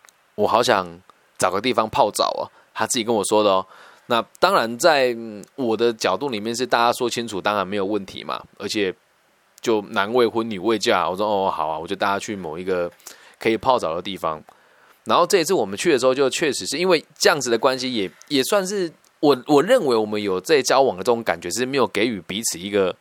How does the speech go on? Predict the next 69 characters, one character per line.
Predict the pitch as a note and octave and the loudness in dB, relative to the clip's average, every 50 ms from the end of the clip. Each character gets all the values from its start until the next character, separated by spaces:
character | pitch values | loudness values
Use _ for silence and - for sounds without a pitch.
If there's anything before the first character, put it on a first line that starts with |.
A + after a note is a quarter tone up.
| _ _ _ _ | _ _ _ _
确 | - - D3+ B2 | -2 0 2 2
切 | G#2+ - C3+ | 4 2 2
的 | G#2 F#2+ | 2 0
答 | - - D#2+ E2 | 0 0 0 0
案 | F#2 F2 | 0 -2
嘛， | D#2 F2 | -4 -4
因 | A2 C#3 | 2 4
为 | D3+ D3 C3+ - - - - - - - | 4 4 2 0 -8 -20 -20 -20 -10 -4
也 | G#2 G#2 | 0 2
会 | D3 D3+ | 4 4
说 | B2+ C3+ C3+ C3+ | 4 4 2 4
“我 | B2 A2 | 4 2
想 | F#2+ - - G2 B2 C#3+ | 0 0 -4 -6 -6 -8
你” | C#3 A2 F#2+ F#2 | -8 -8 -6 -4
啊 | F2+ F#2 F#2 F#2 F#2+ | -2 0 0 0 -2
等 | - F#2+ G2 A2+ | -4 -6 -8 -6
等 | G#2+ E2 G#1+ | -6 -6 -8
的。 | G#1 G1+ - - - | -8 -16 -14 -8 -2
那 | A2 A2+ | 0 0
我 | A2 G2 F2+ | 0 0 -2
们 | F2 | -2
就 | G#2 A#2+ | -4 -4
真 | A#2 B2+ C3 | -2 -2 0
的 | C3 A#2+ A2 | 0 0 0
也 | F#2 E2 D#2 D#2 - | 0 -2 -6 -6 -6
一 | A#2+ | -6
起 | - - E2 | -6 -6 -8
去 | D#2+ - - G#2 | -8 -6 -4 -2
了 | F#2+ F2+ E2+ D#2+ - _ _ _ _ | -2 -2 -2 -4 -6 _ _ _ _
这 | - G2+ G2 | -6 -4 -2
个 | F#2 F2+ E2+ E2 D2 D2 B1+ B1+ A#1 A1+ - - _ _ _ _ _ _ _ - | -2 0 0 0 2 2 0 0 -2 -4 -6 -10 _ _ _ _ _ _ _ -8
很 | - G2+ F#2 | -6 -2 -2
私 | - - A#2 A#2+ | 0 0 0 -2
密 | B2 B2+ A#2 | 0 0 -2
的 | G#2+ | 0
地 | A2 A#2 G#2 | 0 -2 -2
方， | G#2+ G#2 G#2+ | -2 -2 -2
做 | A2+ A#2 | -2 -2
了 | G2+ F2 | -2 -4
很 | E2+ E2+ | -4 -4
亲 | - - - A2+ | -4 -4 -4 -4
密 | C3+ C3 G#2+ | -4 -6 -6
的 | F2+ F2 | -6 -6
事 | - - F2+ | -6 -6 -6
情。 | C#2+ - D#2+ - - _ _ _ _ _ _ _ _ _ _ _ _ _ - - _ _ - - - - - - - - _ | -6 -8 -10 -12 -18 _ _ _ _ _ _ _ _ _ _ _ _ _ -20 -20 _ _ -20 -20 -20 -20 -20 -20 -20 -18 _
然 | - A2 C3 | -2 0 0
后 | E3 | 2
亲 | E3+ - G#3+ A3 | 2 0 0 0
密 | G#3+ D3+ | 2 2
完 | A2+ F#2+ F#2 F#2 | 2 0 0 2
之 | A2 C3 | 2 4
后， | B2 A2 | 4 4
他 | G#2+ C3+ | 4 2
就 | C#3 C3+ | 2 0
突 | - - C3+ C3 | 0 0 0 0
然 | G2+ G2 | 0 2
这 | A2+ B2+ | 2 0
样 | A#2+ A2 | 0 0
子 | G2+ G2 - _ | -4 -8 -10 _
躺 | - - - G#2+ | -10 -6 -4 -2
在 | A2 | -2
那 | A#2 | -2
边 | A#2+ A#2+ A#2+ | -2 -4 -4
看 | - - B2 G#2+ G2 | -2 0 0 0 0
我， | D2 - - | -2 -10 -8
他 | G2+ A2 | -8 -6
跟 | A2+ A#2+ | -4 -4
我 | A2 G2 | -4 -4
说 | - A2 G#2 G#2 G#2 G#2+ | -2 0 2 2 2 0